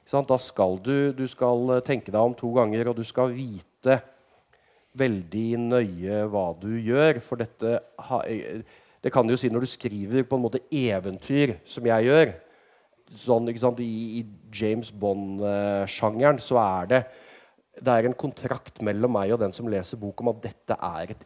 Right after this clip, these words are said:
eventyr, ikke sant? Her er vi, ja, det er voldsomt, men alle, alle er på en måte med at dette er ikke, eh, ens egen hverdag en beskriver. Det er noe annet når man går inn i relasjoner hvor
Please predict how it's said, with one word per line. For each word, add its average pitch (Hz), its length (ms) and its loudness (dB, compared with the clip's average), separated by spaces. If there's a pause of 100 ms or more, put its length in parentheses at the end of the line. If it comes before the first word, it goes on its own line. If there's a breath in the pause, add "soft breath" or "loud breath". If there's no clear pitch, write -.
(120)
eventyr, 98 560 -4
ikke 95 100 -8
sant? - 220 -4
Her 104 180 0
er 87 220 -4
vi, 113 180 -2
ja, 107 140 0 (100)
det 101 240 2
er 120 160 -2 (140)
voldsomt, 117 500 -2
men 117 240 -2
alle, 104 380 0 (1000 soft breath)
alle 110 220 2
er - 80 -10
på 120 80 0
en 123 80 0
måte 113 240 -2
med 104 260 -2
at 113 140 -6
dette 107 560 -4
er 95 320 -6
ikke, 113 340 -4 (480)
eh, 104 640 -4 (480)
ens 113 220 -8
egen 107 420 -6
hverdag 98 400 -2
en 110 140 -6
beskriver. 117 580 -4
Det 131 100 4
er 110 140 4
noe 139 220 2
annet 110 360 4
når 127 140 0
man 139 140 -4
går 101 400 -2
inn 98 160 -6
i 120 100 0
relasjoner 127 880 -2
hvor 123 320 0